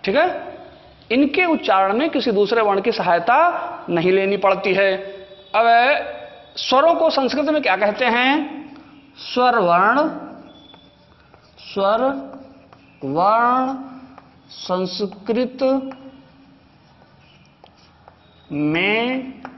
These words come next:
अच, क्या? अच कहलाते हैं।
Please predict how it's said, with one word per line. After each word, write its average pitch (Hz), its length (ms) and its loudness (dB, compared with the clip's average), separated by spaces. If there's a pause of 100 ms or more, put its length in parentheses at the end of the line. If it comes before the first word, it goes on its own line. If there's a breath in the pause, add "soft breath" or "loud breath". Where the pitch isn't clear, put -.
(840)
अच, 233 400 2 (920)
क्या? 175 200 2 (1400)
अच 240 320 0 (3000)
कहलाते 147 580 -2 (1800)
हैं। 135 580 -4